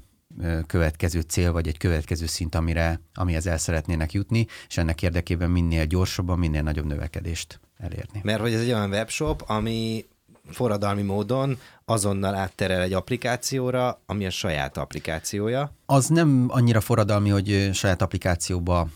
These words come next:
Speaker 1: ö, terel, illetve pontosítanék, ez nem egy webáruház, hanem egy piactér. Annyiban különbözik a klasszikus piacterektől, tehát mondjuk az Amazontól, hogy ő saját márkás terméket nem árul, tehát nincsenek saját, ö,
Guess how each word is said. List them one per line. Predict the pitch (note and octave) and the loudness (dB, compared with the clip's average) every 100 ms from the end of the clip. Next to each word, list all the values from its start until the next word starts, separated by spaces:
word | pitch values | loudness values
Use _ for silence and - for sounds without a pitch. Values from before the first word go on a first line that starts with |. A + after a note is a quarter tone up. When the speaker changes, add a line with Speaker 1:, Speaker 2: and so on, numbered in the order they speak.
| - | -8
Speaker 1:
ö, | F#2 F2+ E2+ E2 | -2 0 0 0
terel, | F#2+ A2 A#2+ | 0 2 2
illetve | F#2+ F2+ F#2+ | 2 2 0
pontosítanék, | F#2 G#2 F#2 - F#2 F#2 F#2+ | -2 0 0 -2 -2 0 0
ez | G2 | 0
nem | F#2+ | 2
egy | E2 | 2
webáruház, | F#2 F2+ F#2+ F#2 E2+ | 2 2 2 2 0
hanem | F2 E2 | 0 0
egy | D#2+ - | -4 -6
piactér. | D#2 E2 - - C3+ D#3 - - - - - - | -2 -2 -2 0 0 0 -4 -20 -20 -20 -20 -4
Annyiban | A2+ A2 G#2+ F#2 F#2+ F#2 F#2 E2+ | 0 4 4 4 4 4 2 0
különbözik | - G#2+ G2 F#2 F#2 F#2 | 0 2 4 2 0 0
a | F#2 | -2
klasszikus | - A#2+ - G2 F#2 - | 0 0 0 -2 -4 -4
piacterektől, | - F#2 E2+ - E2 D#2+ - E2+ | -2 0 -2 -4 -4 -4 -6 -8
tehát | - - | -8 -8
mondjuk | E2+ - | -8 -8
az | F#2 | -6
Amazontól, | F#2+ F2+ E2+ E2 E2 B2 D#3+ | -4 -2 -2 -2 0 0 2
hogy | C3 G#2 - - - | 2 0 -4 -20 -12
ő | - F2 | -4 -2
saját | - F#2+ E2 | 0 2 2
márkás | E2+ D#2+ - - | 0 -2 -4 -4
terméket | F#2+ F#2 D2+ - | -4 -4 -4 -6
nem | - D2+ | -6 -4
árul, | D2+ - D#2 D2 | -4 -6 -6 -8
tehát | D#2+ C#2+ | -8 -4
nincsenek | E2+ D#2+ - E2 - | -2 -2 -2 -6 -6
saját, | - F2 F2 - - G2+ | -8 -6 -6 -10 -12 -12
ö, | G#2+ F2+ | -8 -6